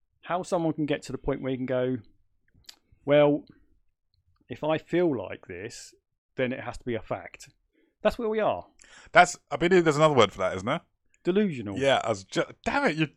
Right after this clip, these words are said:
Speaker 2: stole my word. <laughs>
Speaker 1: Well, maybe delusional, but the, the, the government pandering to it, all the institutions are pandering to it 'cause they're all
Speaker 2: Yeah.
Speaker 1: scared of getting banned or
Speaker 2: Well, the government,
Speaker 1: cancelled
Speaker 2: the
Speaker 1: or
Speaker 2: government
Speaker 1: whatever.
Speaker 2: shouldn't care because they're a, an independent body that actually just,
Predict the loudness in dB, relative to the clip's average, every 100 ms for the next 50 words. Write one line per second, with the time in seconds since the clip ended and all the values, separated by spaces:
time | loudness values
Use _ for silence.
0 | _ 0 4 6 6 8 10 10 8 0
1 | -2 0 0 -2 -2 -4 2 2 2 -2
2 | -2 0 0 0 4 4 4 2 -4 -6
3 | 2 2 2 -6 -20 -20 _ _ -4 -4
4 | -8 -16 -12 -12 -6 0 2 2 0 0
5 | 0 0 0 0 0 -2 2 0 2 -2
6 | -4 -4 -4 -4 -2 0 0 -2 -2 -4
7 | -4 -4 -4 -4 -4 -6 -10 -4 0 0
8 | 0 -4 -6 -6 -2 -2 0 -2 -4 -8
9 | -6 -2 -4 -2 0 2 2 -2 -2 0
10 | 2 2 2 -2 -2 -4 -4 -4 -4 -4
11 | -4 -4 0 2 0 -4 _ _ -10 -8
12 | -6 -8 -6 -6 -6 -6 -6 -6 -6 -8
13 | -6 -8 -6 -10 -6 -8